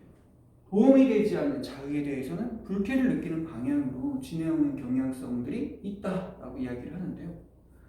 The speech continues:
뭐 그 이유는 조금만 생각해봐도 알 수 있겠죠.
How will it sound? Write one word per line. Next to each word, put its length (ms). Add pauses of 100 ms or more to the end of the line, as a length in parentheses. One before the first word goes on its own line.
(140)
뭐 140
그 120
이유는 760
조금만 380
생각해봐도 520
알 80
수 140
있겠죠. 320